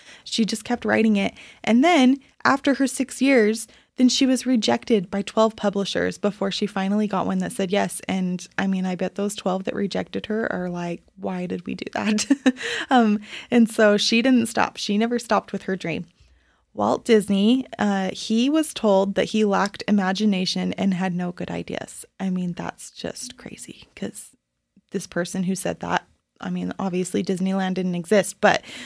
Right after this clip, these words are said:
<laughs> they need to go to Disneyland now and they would not say that, um, or Disney World. Um, but he, uh, after that, though,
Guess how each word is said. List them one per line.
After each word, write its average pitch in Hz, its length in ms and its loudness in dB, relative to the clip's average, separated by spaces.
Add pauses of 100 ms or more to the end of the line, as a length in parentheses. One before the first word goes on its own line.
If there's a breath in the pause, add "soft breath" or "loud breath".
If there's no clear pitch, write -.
(140 loud breath)
<laughs> - 300 4
they 247 280 10
need 254 140 8
to 220 80 6
go 240 140 8
to 233 80 8
Disneyland 202 500 4
now 196 320 6
and 190 180 2
they 202 120 2
would 196 160 0
not 220 280 4
say 196 200 2
that, - 340 2
um, 202 300 -2
or 208 100 0
Disney 196 320 -2
World. - 320 -4 (420 loud breath)
Um, 202 340 2
but 196 360 0
he, 208 400 0 (340)
uh, 202 200 0
after 240 360 6
that, 196 220 4
though, 190 320 2